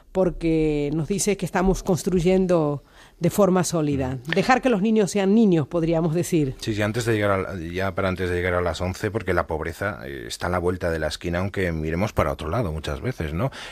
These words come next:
Speaker 2: Y los más vulnerables, como, como usted dice, son los, son los más pequeños, ¿no? Los más indefensos.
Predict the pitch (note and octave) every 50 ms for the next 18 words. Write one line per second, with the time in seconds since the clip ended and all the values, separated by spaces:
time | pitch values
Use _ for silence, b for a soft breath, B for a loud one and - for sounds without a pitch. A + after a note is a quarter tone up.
0 | B - E2+ E2+ E2+ E2 F2+ G2 F#2+ G2+ G#2+ G#2+ G2+ G2 F2+ F2 F#2 G2+ A2 C3+
1 | - - - E2 D2+ C#2+ C2+ C2+ D2+ D2 C#2+ D2 D2 - - D#2 D2+ D#2 D2+ -
2 | - G#2+ A#2+ - - B2+ A2 D2+ C2+ B1 B1 A#1 A1 C2+ - - - b b b
3 | b - - F#2 F2 E2+ D#2+ D#2 D2+ - - - - - G2+ G#2 F2+ C2 A#1+ -
4 | - - G2+ B2+ - B B B F2 D#2 D#2+ F#2+ G#2 - F#2+ D#2+ C2+ - - C#3+
5 | B2+ G2+ - - - - -